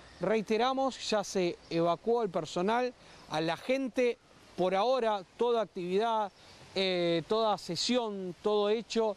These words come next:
que estaba planificado, como así también las reuniones, por ahora, ¿ah? Por ahora en estos momentos están suspendidos. Seguramente en el transcurso de la mañana,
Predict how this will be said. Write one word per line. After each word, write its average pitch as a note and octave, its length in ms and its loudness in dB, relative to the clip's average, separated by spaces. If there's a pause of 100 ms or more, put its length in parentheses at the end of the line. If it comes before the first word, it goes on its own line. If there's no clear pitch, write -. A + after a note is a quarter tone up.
(100)
que E3+ 80 -2
estaba G3+ 240 2
planificado, E3+ 760 0
como D#3+ 160 -4
así F3 140 -4
también F#3+ 280 0
las F#3 120 0
reuniones, G3+ 480 0 (320)
por E3+ 180 0
ahora, G3 380 2 (240)
¿ah? F3 140 -12
Por F3 180 2
ahora A3 240 2
en G3+ 80 0
estos G#3 200 -2
momentos G3+ 560 0 (300)
están G3+ 280 -2
suspendidos. G#3+ 680 0 (260)
Seguramente G3 600 0
en F#3+ 60 0
el F3 100 0
transcurso F3+ 480 -2
de E3+ 100 4
la E3 100 0
mañana, A#3 520 0